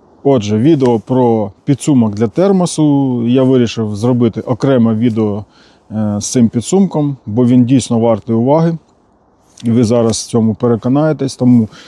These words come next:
заварюйте собі чай або каву. Я, наприклад, зараз буду робити каву.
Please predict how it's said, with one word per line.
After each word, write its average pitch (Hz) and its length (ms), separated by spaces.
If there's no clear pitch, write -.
заварюйте 120 540
собі 107 400
чай 127 340
або 113 220
каву. 156 460
Я, 120 180
наприклад, 110 480
зараз 107 320
буду 107 300
робити 110 340
каву. 120 460